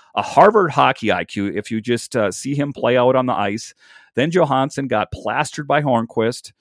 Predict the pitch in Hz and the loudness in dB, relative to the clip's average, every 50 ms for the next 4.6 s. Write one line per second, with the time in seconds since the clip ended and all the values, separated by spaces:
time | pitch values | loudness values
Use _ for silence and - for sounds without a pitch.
0 | _ _ _ _ _ _ _ - - 123 107 85 - - 117 104 - - 110 92 | _ _ _ _ _ _ _ -18 -14 -12 -10 -10 -8 -8 -8 -8 -8 -10 -12 -12
1 | - - - _ _ - - - - - - 120 127 - 147 160 190 175 190 220 | -12 -16 -20 _ _ -20 -20 -20 -20 -6 -2 -2 -2 0 0 0 2 2 2 2
2 | 220 - 226 214 220 - 165 143 123 127 131 - 131 131 127 - - 143 151 165 | 4 6 6 6 6 4 0 4 4 4 4 4 0 -2 -2 0 2 2 2 4
3 | 185 175 156 139 135 135 123 101 110 104 117 135 - - 131 120 - 104 110 117 | 2 0 0 -2 -2 -2 -2 -4 -2 -2 -2 -2 0 -2 -2 -2 -2 -2 0 0
4 | 139 143 - - 117 107 104 107 107 - - | 0 -2 -4 -4 -2 -2 -2 -2 -4 -8 -14